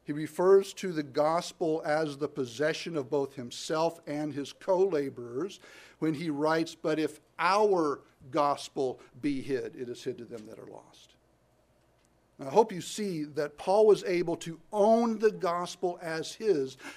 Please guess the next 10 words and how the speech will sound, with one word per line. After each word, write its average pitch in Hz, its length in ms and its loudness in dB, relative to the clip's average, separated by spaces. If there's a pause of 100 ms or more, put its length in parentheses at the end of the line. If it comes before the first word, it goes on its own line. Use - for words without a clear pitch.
(140)
by 175 180 2
virtue 175 640 0
of 143 120 -2
the 135 80 -8
fact 156 340 -8
that 170 140 -8
he 233 180 -6
was 190 260 2
embracing 156 1000 -2
it, 117 180 -14